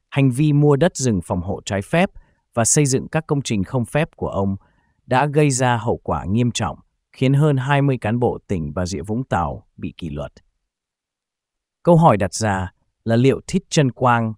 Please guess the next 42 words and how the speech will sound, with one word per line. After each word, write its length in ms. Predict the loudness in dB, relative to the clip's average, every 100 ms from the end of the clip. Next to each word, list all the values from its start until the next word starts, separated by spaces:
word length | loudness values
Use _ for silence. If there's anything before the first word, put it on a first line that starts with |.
| _
có 100 | -8
bị 180 | -6 -6
truy 220 | -6 -6
cứu 220 | -4 -6 -4
trách 220 | -4 -2
nhiệm 160 | -6
hình 160 | -4 -8
sự? 360 | -6 -8 -10 _ _ _ _ _ _ _ _ _ _ 2
Công 120 | 4
an 140 | 4
kinh 180 | 2 -2
tế 340 | 2 2 2 -2
cũng 140 | -6 -4
sẽ 220 | -2 -2
xem 240 | 0 0
xét 260 | 0 0 0
việc 180 | -2 -2
gian 220 | 0 2
lận 220 | 2 0
của 140 | -6 -6
công 200 | -4 -2
ty 200 | -2 -4
Pháp 300 | -2 -2 0
Quang 240 | -2 0
Sen 260 | -2 -2 -2
Hồng 300 | -4 -6 -8 _ _ _
trong 180 | 0 2
việc 180 | 0 -4
in 220 | -2 -2
ấn 260 | 0 0 0
sản 260 | -2 -4
phẩm 280 | -2 -6 -4
văn 140 | -6 -4
hóa 260 | -4 -6 -4
trái 160 | -8
phép. 280 | -2 -2 -2 _ _ _ _ _ _ _ _ _ _ 0
Nhìn 200 | 2 2
chung, 280 | 2 2 -2 _
có 100 | -4
thể 180 | 2 4
nói 220 | 4 2
rằng 240 | 0 -2